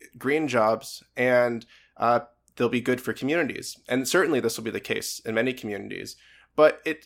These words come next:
it's hard to just assume that people all want the same type of jobs. So, you know, we spent time talking to,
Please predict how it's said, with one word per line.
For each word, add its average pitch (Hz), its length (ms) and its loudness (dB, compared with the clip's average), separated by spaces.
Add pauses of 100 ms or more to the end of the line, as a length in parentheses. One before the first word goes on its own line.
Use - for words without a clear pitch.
it's 147 100 -2
hard 226 260 6
to - 80 -2
just - 360 -2
assume 147 500 0
that 107 320 2 (400)
people 127 460 2
all 131 280 6
want 117 220 4
the 110 60 -10
same 110 240 -2
type 107 220 -6
of 87 100 -8
jobs. - 540 -2 (320)
So, - 340 0 (100)
you 143 60 -8
know, 147 100 4
we 165 140 -2
spent 170 260 2
time 147 220 4
talking 131 420 4
to, 113 460 4